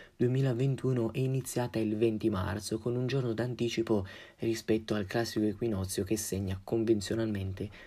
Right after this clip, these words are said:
l'inizio della stagione. Tradizionalmente infatti si vuole indicare il ventuno come data ufficiale nella quale accogliere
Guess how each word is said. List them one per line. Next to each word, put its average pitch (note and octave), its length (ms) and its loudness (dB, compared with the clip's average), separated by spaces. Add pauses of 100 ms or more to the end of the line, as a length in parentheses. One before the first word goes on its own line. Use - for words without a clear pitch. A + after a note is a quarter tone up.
(120)
l'inizio G2+ 420 -2
della F#2 220 -4
stagione. - 540 -8 (420)
Tradizionalmente A#2+ 840 -2
infatti G2+ 540 -2 (340)
si - 160 -4
vuole B2 200 0
indicare A#2 400 -2
il G#2+ 100 0
ventuno A#2 440 -2
come G#2+ 260 -2
data G#2+ 240 -2
ufficiale A2+ 480 -2
nella G2+ 240 0
quale G#2+ 220 0
accogliere G#2 500 0